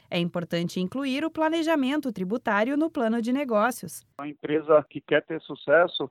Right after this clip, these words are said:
Speaker 2: ela tá buscando sempre reduzir seu custo, sua despesa, e o tributo é uma despesa variável. Normalmente, aí incide sobre o preço de venda dos produtos e serviços. Então, é muito importante a empresa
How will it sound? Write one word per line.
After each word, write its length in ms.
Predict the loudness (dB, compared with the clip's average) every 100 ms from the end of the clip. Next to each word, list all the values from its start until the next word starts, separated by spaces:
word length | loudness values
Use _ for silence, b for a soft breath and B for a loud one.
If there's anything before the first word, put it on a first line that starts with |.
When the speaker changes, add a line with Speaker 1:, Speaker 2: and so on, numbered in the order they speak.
| -6
Speaker 2:
ela 240 | -8 -8 0
tá 160 | 2 2
buscando 600 | 0 -2 4 4 2 -6
sempre 800 | 0 0 2 4 8 8 8 6
reduzir 500 | 0 0 -4 -2 -2
seu 160 | 0 -2
custo, 500 | 2 4 4 0 -12
sua 200 | -10 -10
despesa, 680 | -12 4 8 8 8 4
e 120 | 4 0
o 60 |
tributo 520 | 2 0 2 0 4
é 80 | 2
uma 180 | 2 -2
despesa 440 | -4 6 6 8
variável. 640 | 4 4 2 0 -2 -6 -14
Normalmente, 720 | -12 -12 -12 -12 -12 -12 -10
aí 220 | -4 0 0
incide 460 | -2 -2 -2 -2
sobre 260 | -2 0 0
o 60 |
preço 320 | 2 0 0 -2
de 120 | 2
venda 280 | 4 4 4
dos 220 | -2 -6
produtos 500 | 0 2 2 0 -6
e 80 | 0
serviços. 580 | 4 4 4 0 -2 -6
Então, 200 | 4 6
é 80 |
muito 260 | 6 2 0
importante 580 | 0 0 0 -2 0 0
a 60 |
empresa 500 | -2 2 0 8 6